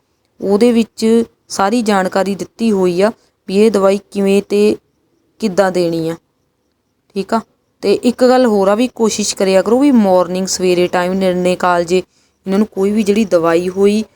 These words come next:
ਜਾਂ ਫਿਰ ਕੋਈ ਵੀ ਫੀਡ ਹੋਈ, ਉਹ ਸਵੇਰੇ ਨਿਰਣੇ ਕਾਲਜੇ ਹੀ ਦਿਆ ਕਰੋ। ਤੇ ਇੱਕ ਇਸ ਗੱਲ ਦਾ ਖਿਆਲ ਰੱਖੋ ਵੀ ਮੁਰਗੀਆਂ ਨੂੰ ਹਫ਼ਤੇ ਕੁ ਬਾਅਦ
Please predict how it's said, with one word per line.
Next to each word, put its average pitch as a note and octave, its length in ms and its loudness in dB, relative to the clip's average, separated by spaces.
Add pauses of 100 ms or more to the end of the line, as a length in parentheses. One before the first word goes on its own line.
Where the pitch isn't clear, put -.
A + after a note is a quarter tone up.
(280)
ਜਾਂ F3+ 300 0
ਫਿਰ G3 160 -4
ਕੋਈ G3+ 200 -4
ਵੀ G#3+ 140 -2
ਫੀਡ F3+ 380 -6
ਹੋਈ, G3 380 0 (760)
ਉਹ C#4 220 4
ਸਵੇਰੇ A#3 460 4
ਨਿਰਣੇ G#3 360 2
ਕਾਲਜੇ F#3+ 380 -2
ਹੀ G3 180 -2
ਦਿਆ F3+ 260 2
ਕਰੋ। G#3 240 -2 (320)
ਤੇ A3+ 320 4 (140)
ਇੱਕ A#3 340 -6 (260)
ਇਸ G#3+ 220 2
ਗੱਲ G#3 220 2
ਦਾ G#3+ 100 -2
ਖਿਆਲ G3 320 -2
ਰੱਖੋ G3+ 260 -4
ਵੀ A#3+ 140 0
ਮੁਰਗੀਆਂ G3 460 -2
ਨੂੰ A3 140 2 (360)
ਹਫ਼ਤੇ G3 320 -4
ਕੁ F#3+ 120 0
ਬਾਅਦ G3+ 280 0